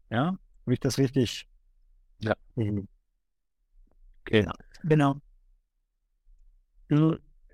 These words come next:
Speaker 1: ich fand auch nochmal spannend, ist mir gleich aufgesprungen, dass er von, davon gesprochen hat, dass er immer wieder merkt oder wahrnimmt, dass von außen abwertende Äußerungen über die Kirche kommen.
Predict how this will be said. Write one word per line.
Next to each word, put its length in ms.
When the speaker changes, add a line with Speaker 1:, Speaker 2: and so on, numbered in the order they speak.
Speaker 1:
ich 140
fand 240
auch 100
nochmal 260
spannend, 360
ist 160
mir 80
gleich 320
aufgesprungen, 840
dass 220
er 120
von, 440
davon 300
gesprochen 420
hat, 180
dass 140
er 260
immer 280
wieder 200
merkt 540
oder 140
wahrnimmt, 480
dass 280
von 180
außen 680
abwertende 800
Äußerungen 560
über 200
die 120
Kirche 540
kommen. 640